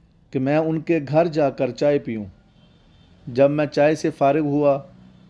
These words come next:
اور واپس آنے لگا تو انہوں نے میری جیب میں کچھ کاغذ ڈال دیے۔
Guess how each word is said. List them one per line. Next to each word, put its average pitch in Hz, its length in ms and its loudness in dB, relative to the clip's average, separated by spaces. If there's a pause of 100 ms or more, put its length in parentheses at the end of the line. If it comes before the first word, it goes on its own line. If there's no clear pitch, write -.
اور 131 140 -4
واپس 135 400 -2
آنے 156 200 -2
لگا 120 340 -2 (460)
تو 139 180 -4
انہوں 156 260 0
نے 165 180 -2
میری 147 260 0
جیب 143 320 0
میں 160 260 -2
کچھ 156 240 -6
کاغذ 139 380 0
ڈال 113 300 0
دیے۔ 113 200 -6